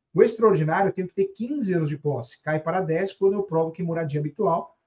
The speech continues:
ou utilizo a propriedade para atividade econômica. O uso capião constitucional ou especial rural é cinco anos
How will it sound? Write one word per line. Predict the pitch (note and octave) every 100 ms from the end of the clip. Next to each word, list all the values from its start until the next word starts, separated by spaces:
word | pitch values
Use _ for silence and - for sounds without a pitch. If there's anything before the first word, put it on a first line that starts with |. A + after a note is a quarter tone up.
| _
ou | F#3+ G3 A3
utilizo | - G3 F3 A#3 E3
a |
propriedade | D#3+ D#3+ F#3 D3 D#3 D#3+ - _ _ _
para | D#3+
atividade | E3 F3+ F3 D#3+ D#3
econômica. | E3 A3+ F#3 B2 - _ _ _ _
O | G3 C#4+
uso | F#4 D#4
capião | B3+ - F#3+ D#3+ D3
constitucional | G3 A#3 - G3+ E3 D#3
ou |
especial | D#3+ - D3+ - C3
rural | B2 D#3 F#3
é | D3+
cinco | - F3 F#3+ A3+
anos | G#3+ F#3+ A#2+ -